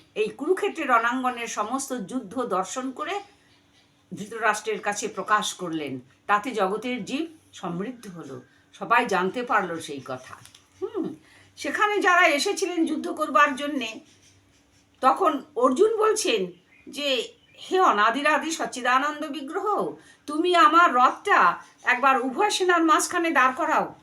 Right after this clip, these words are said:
আমি দেখি কে এসেছে যুদ্ধ করবার জন্যে।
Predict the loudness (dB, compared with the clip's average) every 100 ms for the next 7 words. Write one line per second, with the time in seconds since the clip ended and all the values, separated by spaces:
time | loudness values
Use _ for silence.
0 | _ -6 -2 -2 -4 -2 -4 -4 -12 _
1 | _ _ _ _ _ -6 -2 0 0 0
2 | -2 -2 -4 -4 -6 2 4 4 -2 -8
3 | -8 -8